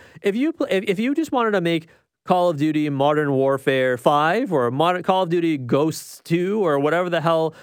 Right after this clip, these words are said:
these various games are, Black Ops eight <laughs> or whatever you have now, right? If you were to make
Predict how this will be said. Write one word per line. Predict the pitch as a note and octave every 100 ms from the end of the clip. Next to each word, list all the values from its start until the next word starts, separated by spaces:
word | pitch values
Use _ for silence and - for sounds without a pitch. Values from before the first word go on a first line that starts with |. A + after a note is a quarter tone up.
| _
these | E3 C#3
various | D#3 D#3 D3+
games | - C#3+ D3+
are, | D#3 D#3+
Black | C#3 D#3+ E3
Ops | E3 D#3+ C#3+ -
eight | E3 F3 -
<laughs> | D#3
or | A3+
whatever | E3+ D#3+ E3+
you | F3 E3
have | E3+ D#3+
now, | E3 E3 G#3
right? | E3 F3+ - - E3
If | F#3+
you | F#3 B3+
were | D#4
to | A#3
make | D#3+ D#3+ E3 D#3+